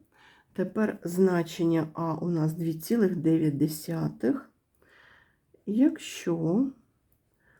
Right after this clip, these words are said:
А дорівнює дві цілих дев'ять десятих, Б дорівнює мінус нуль цілих шість десятих, і С дорівнює нуль цілих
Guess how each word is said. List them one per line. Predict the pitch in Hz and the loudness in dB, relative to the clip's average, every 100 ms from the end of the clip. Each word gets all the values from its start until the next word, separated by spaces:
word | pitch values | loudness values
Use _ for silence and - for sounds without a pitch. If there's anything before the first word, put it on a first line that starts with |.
| _ _ | _ _
А | 180 175 160 175 254 269 - | -4 -2 0 0 0 -2 -2
дорівнює | 170 185 185 175 160 160 156 | 2 2 4 4 6 6 4
дві | 165 165 | 0 -6
цілих | - - 208 180 | -6 -2 0 0
дев'ять | 160 175 170 160 160 | 0 0 2 0 0
десятих, | 147 - - 165 160 156 - 233 247 180 | -2 -4 -8 -4 -2 -2 -2 -6 -4 -6
Б | 170 185 175 | -4 0 0
дорівнює | 160 160 160 156 156 156 | 0 2 2 2 2 4
мінус | 160 165 160 151 139 - | 4 4 4 4 2 -4
нуль | 165 156 | -6 -6
цілих | - 165 160 151 | -6 -2 -2 -4
шість | - - 151 147 160 | -8 -8 -2 0 0
десятих, | 190 240 - 254 269 - 285 - _ _ _ _ _ _ _ _ | 0 0 0 0 0 -2 -6 -10 _ _ _ _ _ _ _ _
і | 180 180 | -2 -2
С | - 262 | 0 2
дорівнює | 233 226 226 226 214 | 4 4 4 4 4
нуль | 180 165 | 4 2
цілих | - 262 262 269 - | 0 0 2 0 -6